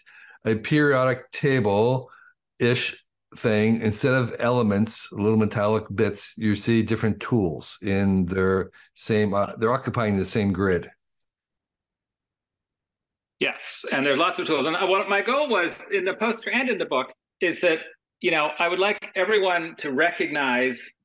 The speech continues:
Speaker 2: you know, some of these tools so that it's familiar. You know, it's like, "I've seen that before. That's a hammer. I know what that is."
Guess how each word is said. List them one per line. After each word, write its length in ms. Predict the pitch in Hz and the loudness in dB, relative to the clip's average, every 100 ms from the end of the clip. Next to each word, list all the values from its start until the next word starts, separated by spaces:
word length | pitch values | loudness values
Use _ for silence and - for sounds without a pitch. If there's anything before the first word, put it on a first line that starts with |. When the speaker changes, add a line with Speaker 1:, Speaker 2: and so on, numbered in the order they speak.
| _ _ | _ _
Speaker 2:
you 80 | 147 | -4
know, 220 | 120 120 | 0 0
some 260 | 139 190 202 | -2 -2 0
of 60 | 170 | 0
these 180 | 139 | -2
tools 540 | - 123 110 117 127 - _ _ _ | -2 -2 0 0 -4 -10 _ _ _
so 160 | - 147 | 0 2
that 120 | 160 | 2
it's 140 | 175 | 0
familiar. 560 | 233 233 254 190 117 107 | -2 0 2 2 0 -2
You 80 | 131 | -2
know, 160 | 147 | -2
it's 140 | 135 151 | -2 -4
like, 160 | 143 | -2
"I've 200 | 160 180 | 0 0
seen 280 | - 147 127 | -2 -6 -4
that 160 | 131 143 | -2 -4
before. 240 | 131 165 | -2 0
That's 180 | 143 - | 2 0
a 60 | 139 | -2
hammer. 240 | 135 110 | -2 -4
I 120 | 107 | -6
know 100 | 117 | -8
what 120 | 113 117 | -12 -10
that 140 | 107 | -10
is." 240 | 107 104 | -10 -14